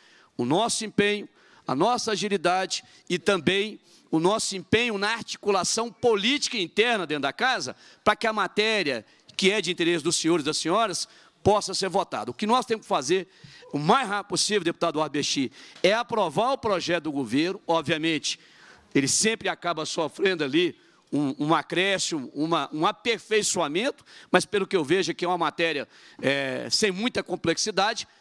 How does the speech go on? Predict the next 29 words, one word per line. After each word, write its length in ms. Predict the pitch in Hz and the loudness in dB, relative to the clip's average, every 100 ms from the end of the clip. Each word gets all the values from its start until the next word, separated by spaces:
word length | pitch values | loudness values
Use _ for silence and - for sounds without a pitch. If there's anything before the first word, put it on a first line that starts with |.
| _ | _
necessária 840 | 160 190 247 - 220 180 226 277 | 0 2 2 2 0 0 0 -2
para 220 | 254 220 202 | -2 -2 -2
a 20 | |
segurança 600 | - 202 170 180 185 180 | 0 0 2 0 0 -2
jurídica 640 | 135 165 180 202 - - 131 _ _ _ | 0 2 2 0 -4 -8 -10 _ _ _
do 320 | - 120 196 | -2 4 6
governo 500 | 226 247 226 220 165 127 _ _ _ _ | 6 2 2 0 -2 -18 _ _ _ _
e 100 | 175 | 4
de 140 | 180 208 | 4 2
quem 200 | 214 220 | -2 -2
empreendeu, 760 | - 214 196 170 180 233 - _ - - - _ - | 0 0 0 0 2 0 -2 _ -20 -20 -20 _ -2
tá? 240 | 127 214 | 0 0
Porque 260 | - - 185 | -2 -2 -2
quem 180 | 208 208 | 0 -2
empreendeu 500 | 214 214 165 190 190 | 0 0 2 0 0
investiu, 680 | 202 196 156 - 208 302 - - - - | -2 -2 -2 -2 0 -2 -8 -20 -20 -4
investiu 400 | 156 165 196 - | 0 2 2 0
não 120 | 208 214 | -2 0
é 80 | |
só 200 | 240 233 | 0 0
dinheiro, 420 | 226 208 202 220 185 | 0 0 0 0 0
investiu 360 | 160 180 220 | -2 -2 -6
tempo, 500 | - 202 226 233 - - - - | 0 2 2 -2 -12 -20 -20 -4
investiu 380 | 156 196 - 220 | 2 2 0 -2
ansiedade, 720 | 214 - 214 151 196 226 214 - - - | 0 0 -2 -2 -2 -2 -6 -14 -12 -2
angústia, 640 | 180 175 190 233 214 214 - - | 0 2 4 2 2 -4 -8 -6
noite 340 | - 202 220 160 | 2 2 2 0
de 80 | |
sono, 440 | 190 - 220 240 | -2 0 -2 -2